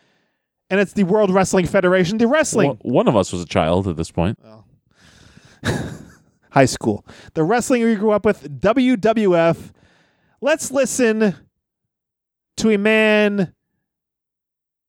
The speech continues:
Speaker 1: who's the eighth wonder of the world.
Speaker 2: Oh, no. <laughs>
Speaker 1: He is Andre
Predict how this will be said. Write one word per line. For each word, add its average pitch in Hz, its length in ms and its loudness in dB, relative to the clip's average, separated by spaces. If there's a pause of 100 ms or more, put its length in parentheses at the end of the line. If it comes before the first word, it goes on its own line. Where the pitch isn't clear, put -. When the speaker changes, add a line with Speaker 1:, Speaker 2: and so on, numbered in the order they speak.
(420)
Speaker 1:
who's 165 200 0
the 185 140 0
eighth 294 280 0
wonder 254 220 2
of 226 60 0
the 220 60 2
world. 156 680 0 (1040)
Speaker 2:
Oh, 78 100 -20
no. 82 480 -2 (180)
<laughs> 170 120 0 (800)
Speaker 1:
He 254 320 0
is 202 760 0 (560)
Andre 135 1200 0